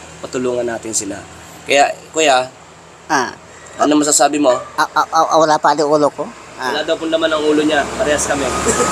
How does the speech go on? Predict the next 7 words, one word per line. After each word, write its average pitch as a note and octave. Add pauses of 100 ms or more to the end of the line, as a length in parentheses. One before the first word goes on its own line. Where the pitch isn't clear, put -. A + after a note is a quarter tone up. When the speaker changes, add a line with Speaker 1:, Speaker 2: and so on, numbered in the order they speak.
(120)
Speaker 1:
<laughs> A3
Joke B3
lang A3
po. - (420)
<laughs> G4+
Pambihira G3+
ka. -